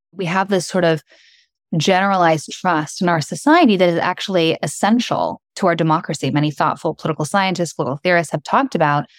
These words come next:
why, you know, you used the phrase thin trust earlier, why that's necessary to just, like, gen-, gently lubricate society, that we don't walk around and walk through life assuming everyone's out to get us and assuming everyone's gonna,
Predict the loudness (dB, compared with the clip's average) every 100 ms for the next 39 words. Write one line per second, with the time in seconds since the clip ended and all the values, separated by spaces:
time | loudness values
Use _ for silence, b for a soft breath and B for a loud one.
0 | b -2 2 2 2 0 0 0 0 -2
1 | -2 -4 0 0 0 -2 0 0 0 0
2 | -2 -2 0 2 2 2 2 2 4 2
3 | 2 0 2 0 2 2 0 -2 0 -2
4 | 2 0 0 0 0 2 2 0 B B
5 | _ 2 4 4 4 2 2 2 0 -4
6 | -4 2 4 4 2 2 2 2 2 0
7 | 0 0 2 2 2 2 0 0 0 0
8 | -2 -4 0 2 2 2 -2 _ _ _
9 | _ _ _ -4 2 2 4 2 0 0
10 | 2 0 -2 -2 0 -2 -8 -12 -4 -4
11 | -2 0 2 2 2 2 0 2 0